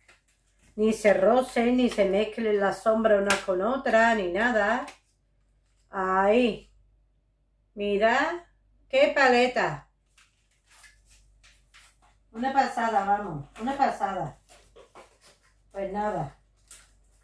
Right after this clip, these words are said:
Pues ya me decís, ya me das un comentario que os ha parecido la compra, ¿vale?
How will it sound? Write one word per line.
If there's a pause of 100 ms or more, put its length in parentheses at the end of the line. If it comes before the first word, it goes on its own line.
(340)
Pues
ya
me
decís,
ya
me
das
un
comentario
que
os
ha
parecido
la
compra,
¿vale?